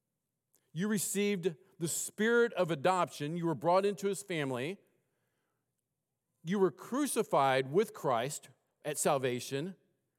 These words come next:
and you were raised with Christ as we picture in baptism, think about your baptism. You were born of the Spirit,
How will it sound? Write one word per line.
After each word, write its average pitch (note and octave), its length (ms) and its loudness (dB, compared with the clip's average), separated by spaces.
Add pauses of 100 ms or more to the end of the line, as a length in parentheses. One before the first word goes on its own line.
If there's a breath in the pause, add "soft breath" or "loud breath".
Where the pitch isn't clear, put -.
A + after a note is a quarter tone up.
(400)
and F3 140 2
you G3+ 80 4
were G3+ 140 8
raised G3+ 560 2
with F#3+ 340 0
Christ D3 680 0 (480)
as D3 140 -2
we E3+ 100 0
picture G3 320 0
in E3 80 2
baptism, D3+ 760 0 (520 soft breath)
think D3+ 140 -2
about E3+ 160 0
your F3 120 2
baptism. D#3+ 720 0 (1400)
You D#3 80 -6
were D#3+ 120 2
born G3 420 4
of A#3 40 0
the G#3 80 2
Spirit, G3 520 4